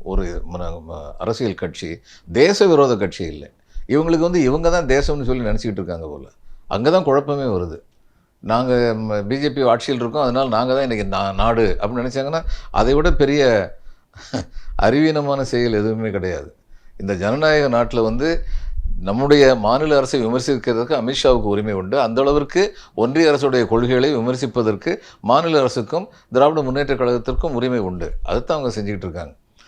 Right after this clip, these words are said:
இப்ப இதுல வந்து, அஹ், இந்தி எழுத்துக்களை அழிச்சதை பத்தி கேட்ட கேள்வி தப்பான கேள்வி நான் நினைக்கிறேன். அவங்க கேட்டிருக்கணும், "இது மாதிரி வந்து, அஹ், சென்ட்ரல் கவர்மெண்ட்டுடைய ப்ராப்பர்ட்டி, அங்க போய் அந்த இதை வந்து டிஃபேஸ் பண்ணியிருக்காங்களே"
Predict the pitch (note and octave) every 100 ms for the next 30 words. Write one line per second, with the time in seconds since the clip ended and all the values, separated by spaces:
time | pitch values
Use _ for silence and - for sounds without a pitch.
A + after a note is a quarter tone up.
0 | - - - D#2 G2+ D3+ C#3+ C#3+ D3 C3+
1 | B2 - _ _ - G2 F2+ A2 D3 D#3
2 | D3+ D3+ C#3 C3+ A2 B2 C3+ B2+ A#2+ B2
3 | A2+ A#2 A2+ G2 C3 D3 D#3 B2 A2+ -
4 | C3 B2+ G#2+ G#2 G#2 F#2 E2+ E2+ - C2+
5 | - - F#2+ A#2+ G2 B2+ C#3+ C#3 D3 D#3
6 | A#2 C3+ C#3 B2 D3 C3 G2+ - G#2 F#2+
7 | F#2+ B2+ D#3 C3+ B2+ A2 A2 G2 G#2+ G2+
8 | F2+ A#2 A#2+ - _ _ - B2 C3 C#3+
9 | A#2 A2+ G#2+ A#2+ A#2 A#2 A2+ G2 C3 C#3+
10 | B2 A2+ G2+ F2 F#2+ F2+ G#2